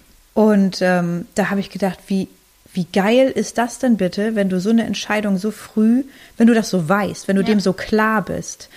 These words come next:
Speaker 1: und alle, „Oh, wie egoistisch ist das?“ Nee, finde ich gar nicht. Ich find's im Gegenteil egoistisch,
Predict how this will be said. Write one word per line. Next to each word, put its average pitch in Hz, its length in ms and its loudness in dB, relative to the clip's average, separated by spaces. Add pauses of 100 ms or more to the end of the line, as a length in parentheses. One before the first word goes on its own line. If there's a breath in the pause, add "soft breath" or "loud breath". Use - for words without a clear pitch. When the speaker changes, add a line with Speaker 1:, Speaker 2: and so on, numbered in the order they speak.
(220 loud breath)
Speaker 1:
und 196 80 -6
alle, 175 180 0
„Oh, 160 60 -8
wie 175 160 -6
egoistisch 175 480 -6
ist - 200 -10
das?“ 247 300 -4 (160)
Nee, 180 240 -4
finde 196 220 -4
ich - 80 -10
gar 185 160 -6
nicht. - 180 -10
Ich - 140 -18
find's 196 200 -4
im 180 120 -2
Gegenteil 220 580 0 (400 loud breath)
egoistisch, 214 720 -2